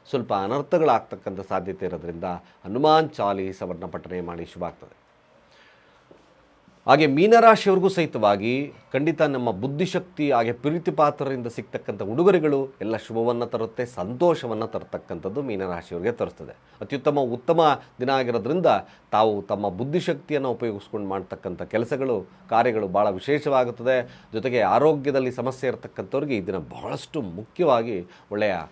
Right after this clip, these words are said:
ಒಂದು ಉಪಶಮನ ಆಗ್ತಕ್ಕಂಥ ಸಾಧ್ಯತೆ ಇರ್ತದೆ. ಇಷ್ಟು ದ್ವಾದಶ ರಾಶಿಗಳ ಫಲಾನುಫಲಗಳು ಸ್ನೇಹಿತರೆ. ನೋಡಿ, ಪುಷ್ಯ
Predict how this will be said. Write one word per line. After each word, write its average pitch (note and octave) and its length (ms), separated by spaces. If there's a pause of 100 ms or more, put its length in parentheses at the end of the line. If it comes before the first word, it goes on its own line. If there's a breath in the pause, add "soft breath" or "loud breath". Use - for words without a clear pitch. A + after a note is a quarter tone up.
(220 soft breath)
ಒಂದು E2 460
ಉಪಶಮನ D3+ 420
ಆಗ್ತಕ್ಕಂಥ F#2 600
ಸಾಧ್ಯತೆ - 460
ಇರ್ತದೆ. - 340 (200)
ಇಷ್ಟು A#2 280
ದ್ವಾದಶ G#2+ 380 (460 soft breath)
ರಾಶಿಗಳ F#2+ 500
ಫಲಾನುಫಲಗಳು D#2+ 680
ಸ್ನೇಹಿತರೆ. - 460 (680 soft breath)
ನೋಡಿ, C3+ 200
ಪುಷ್ಯ B2+ 340